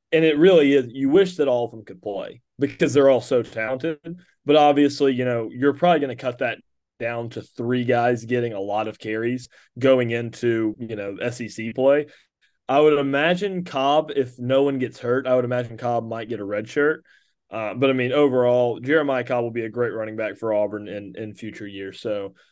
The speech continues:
overall, great performance from the running backs. I think the receivers surprised a lot of people. Javaris Johnson especially surprised me.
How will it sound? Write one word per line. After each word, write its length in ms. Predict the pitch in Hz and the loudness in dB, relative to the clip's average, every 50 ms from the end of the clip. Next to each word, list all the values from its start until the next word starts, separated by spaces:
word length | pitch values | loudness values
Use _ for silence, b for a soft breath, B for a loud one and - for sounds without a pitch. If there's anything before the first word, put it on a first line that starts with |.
| b _ _ - | b _ _ 4
overall, 500 | 175 185 160 151 151 151 147 139 135 123 | 6 6 8 8 8 8 8 6 4 2
great 320 | 110 107 131 147 160 147 | 0 0 2 2 2 0
performance 400 | 131 131 123 135 135 131 127 120 | -2 -6 -8 -6 -6 -6 -8 -8
from 140 | 123 127 123 | -8 -6 -4
the 80 | 117 113 | -4 -4
running 240 | 120 117 117 117 | -4 -4 -4 -6
backs. 320 | 113 113 113 110 - - - | -6 -6 -6 -8 -10 -8 -6
I 80 | - 131 | 0 0
think 160 | 190 277 320 | 2 2 2
the 100 | 320 220 | 2 2
receivers 640 | 160 131 120 - - 147 147 147 135 127 120 120 | 2 2 0 -2 0 0 0 0 0 -4 -8 -10
surprised 460 | - 120 120 - 131 127 127 123 120 113 | -12 -12 -4 0 0 2 2 0 -2 -4
a 40 | |
lot 260 | 113 110 113 113 117 113 | -4 -4 -4 -4 -6 -8
of 100 | 107 - | -8 -10
people. 280 | 117 113 110 120 120 | -10 -8 -6 -6 -4
Javaris 440 | 117 127 131 139 202 262 311 302 - | -4 -2 2 4 4 4 4 2 0
Johnson 420 | - 139 139 135 139 131 - 131 | 0 2 2 2 0 -2 -8 -10
especially 520 | 113 98 - - 127 117 113 - 123 113 104 | -12 -12 -6 -4 -4 -4 -2 -2 -4 -6 -6
surprised 500 | - - - - 117 110 107 98 101 101 | -8 -8 -6 -4 -2 -2 -4 -6 -8 -10
me. 300 | 101 101 95 92 92 | -12 -10 -12 -12 -14